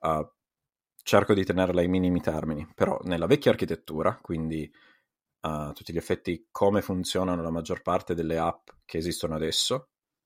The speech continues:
eh, che sono basate su React Native. Eh, quello che succede è che, eh, questo bridge non è nient'altro che una coda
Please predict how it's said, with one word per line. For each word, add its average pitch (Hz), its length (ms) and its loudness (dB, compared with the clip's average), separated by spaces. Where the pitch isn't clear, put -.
eh, 76 420 -2
che - 120 -12
sono 80 160 -6
basate 80 320 -4
su 82 160 -8
React - 180 -6
Native. 127 420 -2
Eh, 85 240 0
quello 131 180 4
che 110 100 2
succede 117 600 2
è 90 140 -2
che, 82 380 0
eh, 82 260 -4
questo - 320 2
bridge 80 640 -2
non 92 200 0
è 87 60 0
nient'altro 92 580 0
che 85 400 -2
una 92 260 -2
coda 117 560 4